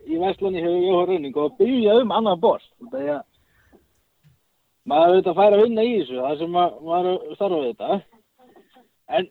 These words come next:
þið viljið ekkert gefa þetta lengur. Hvað? Eru hættir það? Ha? Eru kannski að fara að skipta um nafn eða? Hvað er í gangi? Voru að fara að ræða við kallana? Slá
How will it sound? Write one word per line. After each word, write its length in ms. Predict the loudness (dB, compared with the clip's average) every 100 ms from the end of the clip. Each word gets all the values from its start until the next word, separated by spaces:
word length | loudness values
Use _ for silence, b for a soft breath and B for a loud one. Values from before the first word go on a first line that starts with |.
| -12
þið 240 | -4 2 4
viljið 340 | 4 4 2
ekkert 220 | 0 -2 0
gefa 240 | 4 4
þetta 180 | 4 2
lengur. 300 | 0 -2 -2
Hvað? 240 | 2 2 0 b b b b b _ -6
Eru 220 | -2 2
hættir 480 | 2 2 2 2 2
það? 160 | -4 -12 _ _ _ _ _ -10
Ha? 100 | -8 -8 -14 _ _ -10
Eru 180 | -6 -4
kannski 200 | -4 -6
að 80 |
fara 120 | -8 -8
að 40 |
skipta 240 | -8 -8
um 60 | -4
nafn 380 | -2 -2 -8 -16
eða? 100 | -6
Hvað 180 | 0 0
er 80 |
í 40 | 2
gangi? 300 | 0 0 _ _ _ _ _ _ -10
Voru 280 | -4 2 2
að 100 | 4
fara 220 | 2 2
að 80 | 0 -4 -18 -20 -20 -8
ræða 380 | 0 2 2 2
við 160 | 0
kallana? 420 | -2 -2 -4 -12 _ _ _ _ _ _ _ _
Slá 300 | -6 0